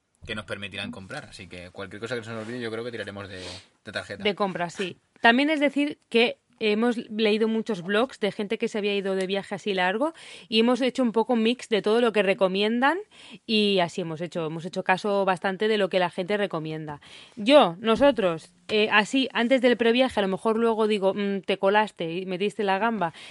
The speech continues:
Speaker 2: Llevamos, para mi gusto, bastante poca ropa.
Speaker 1: Yo creo que vamos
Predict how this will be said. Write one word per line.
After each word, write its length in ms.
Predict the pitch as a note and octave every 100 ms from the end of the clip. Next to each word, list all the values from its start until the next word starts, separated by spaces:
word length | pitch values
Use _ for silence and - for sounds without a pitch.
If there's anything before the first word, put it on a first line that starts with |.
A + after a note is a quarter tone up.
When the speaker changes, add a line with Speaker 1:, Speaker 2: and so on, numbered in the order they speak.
| -
Speaker 2:
Llevamos, 480 | A3 B3+ D4 E4+ - -
para 220 | A3+ A3+
mi 80 | A3
gusto, 420 | C4 C4+ F#4+ G4 - -
bastante 420 | G#3 G3+ B3+ C4
poca 240 | - G#3 F3+
ropa. 380 | D#3+ D3+ C#3+ C#3+ _ _ _ _ _ _ _ _
Speaker 1:
Yo 180 | C3+ D#3+
creo 140 | G3 D#3
que 60 |
vamos 320 | D3 D#3 D#3